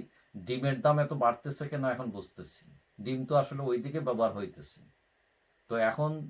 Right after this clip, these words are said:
ডিমের দাম যাতে না বাড়ে, মানুষের নিরাপত্তা যাতে বিঘ্নিত না হয়, সবাই যাতে মুক্ত বুদ্ধিবৃত্তির চর্চায় নিবিষ্ট হতে পারে,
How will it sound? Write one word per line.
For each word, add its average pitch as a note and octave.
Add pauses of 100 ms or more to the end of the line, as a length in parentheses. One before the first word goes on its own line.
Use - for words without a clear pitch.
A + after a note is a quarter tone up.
(100)
ডিমের C3+
দাম D#3
যাতে E3
না C3+
বাড়ে, D3 (120)
মানুষের A#2
নিরাপত্তা B2+
যাতে D#3
বিঘ্নিত C#3
না C#3
হয়, C#3+ (580)
সবাই D3
যাতে D3 (400)
মুক্ত C3
বুদ্ধিবৃত্তির D3
চর্চায় D3 (360)
নিবিষ্ট D3
হতে C#3+
পারে, C3